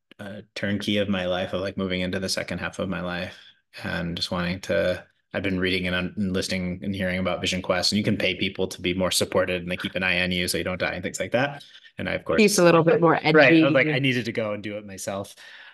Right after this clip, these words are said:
Speaker 1: Um, I have a memory. I, I walked off a few hours earlier than I thought I wanted to. It just, something in me was like, "Okay, you're done. You're complete."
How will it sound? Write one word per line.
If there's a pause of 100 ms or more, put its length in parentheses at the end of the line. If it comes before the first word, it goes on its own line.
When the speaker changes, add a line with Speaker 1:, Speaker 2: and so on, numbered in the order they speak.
(160)
Speaker 1:
Um, (120)
I (100)
have
a
memory.
I, (260)
I
walked
off
a
few
hours
earlier
than
I
thought
I
wanted
to.
It
just,
something
in
me
was
like,
"Okay,
you're
done.
You're
complete."